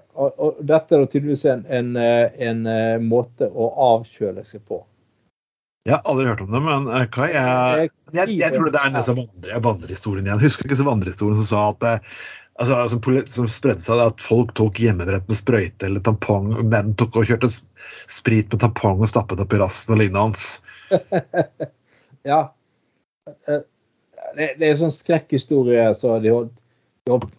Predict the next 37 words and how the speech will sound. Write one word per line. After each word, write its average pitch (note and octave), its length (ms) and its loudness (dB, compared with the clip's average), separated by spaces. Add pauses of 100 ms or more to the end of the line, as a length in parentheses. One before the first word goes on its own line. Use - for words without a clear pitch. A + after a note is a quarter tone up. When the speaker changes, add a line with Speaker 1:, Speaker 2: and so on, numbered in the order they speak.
(420)
Speaker 1:
det, C#3+ 160 -18
men D3 140 0
jeg D3 100 4
husker C#3+ 240 2
de B2 80 2
holdt, B2 300 0 (100)
de B2 80 -4
fortalte A#2+ 640 -2
sånn, A2 220 -6 (680)
husker B2 200 -8
når C3+ 160 2
jeg A#2 240 2
var G2+ 160 2
sånn, G2+ 320 -2
eh, F#2+ 340 0
på, A2+ 140 -10
gikk G2+ 160 -10
på A2 80 -8
ungdomsskolen, G#2+ 640 -6
så G#2+ 80 -16
var G#2+ 80 -10
det G#2 80 -12
sånn G#2+ 160 -10
her, G2 160 -6
eh, F#2+ 160 0
skrekkhistorie G2 960 0
om, F#2 220 0 (180)
om, G2+ 140 -8 (760)
eh, G#2+ 220 0
så A#2+ 160 0
de A2 240 0
holdt A2+ 180 4
på A#2+ 160 2
med G#2 140 2
hele G2+ 160 -2
tiden G2 340 0
sånn. G2 220 -10